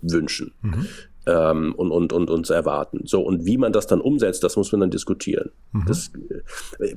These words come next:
Speaker 1: weißt du, die Besonderheit ist ja, dass in der Regel die, die Businesses, die wir bauen, gerade wenn sie erfolgreich sind,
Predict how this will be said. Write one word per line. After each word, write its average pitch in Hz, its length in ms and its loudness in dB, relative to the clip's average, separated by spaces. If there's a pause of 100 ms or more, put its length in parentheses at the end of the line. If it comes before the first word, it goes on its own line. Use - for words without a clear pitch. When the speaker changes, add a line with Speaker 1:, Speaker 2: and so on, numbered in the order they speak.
(120)
Speaker 1:
weißt 127 280 2
du, 131 40 4
die 123 60 4
Besonderheit 143 580 4
ist - 220 0
ja, 117 160 6
dass 104 400 2
in 117 180 4
der 95 300 4
Regel 110 540 4 (760)
die, 101 680 2 (120)
die 95 240 0
Businesses, 104 540 2
die 95 140 0
wir 95 120 6
bauen, 92 480 4 (100)
gerade 101 380 4
wenn 82 160 2
sie 82 100 2
erfolgreich - 560 0
sind, - 460 -8